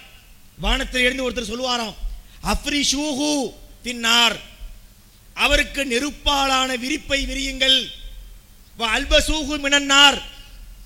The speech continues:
நெருப்பாலான ஆடையை அவருக்கு மாட்டிவிடுங்கள் என்று சொல்லி அவருடைய கபருக்குள்ளே அவருக்கு வேதனை துவங்கும். அவருடைய கபர் அவரை நெருக்கத்திற்கு உள்ளாக்கும்.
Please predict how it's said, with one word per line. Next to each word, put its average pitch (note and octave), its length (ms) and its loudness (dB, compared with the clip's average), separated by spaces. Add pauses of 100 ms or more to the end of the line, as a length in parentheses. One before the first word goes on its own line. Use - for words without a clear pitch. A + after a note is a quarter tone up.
(160)
நெருப்பாலான C#4 760 4 (220)
ஆடையை D4 320 8
அவருக்கு C#4 400 -4
மாட்டிவிடுங்கள் C#4 840 2 (720)
என்று D#3+ 220 0
சொல்லி C4+ 460 2 (240)
அவருடைய B3 340 0 (100)
கபருக்குள்ளே A#3+ 720 0 (180)
அவருக்கு A#3 340 -4
வேதனை A#3+ 480 0
துவங்கும். G3 520 -2 (800)
அவருடைய C4+ 400 6
கபர் B3+ 460 2 (600)
அவரை B3 380 6
நெருக்கத்திற்கு C#4+ 720 -2
உள்ளாக்கும். B3+ 640 -2